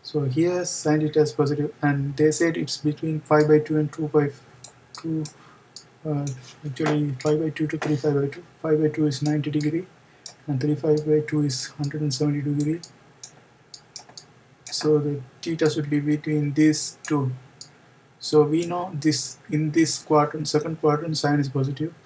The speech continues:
The question given, sine is negative, so there should be,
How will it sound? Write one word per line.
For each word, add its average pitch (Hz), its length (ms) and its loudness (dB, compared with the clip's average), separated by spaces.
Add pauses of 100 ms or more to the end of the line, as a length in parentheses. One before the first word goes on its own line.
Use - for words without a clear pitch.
(440)
The 147 280 0
question 160 380 -2
given, 160 240 -2
sine 151 260 2
is 151 140 -2
negative, 151 380 0
so 151 180 0
there 151 180 8
should 156 280 -2
be, 170 180 -6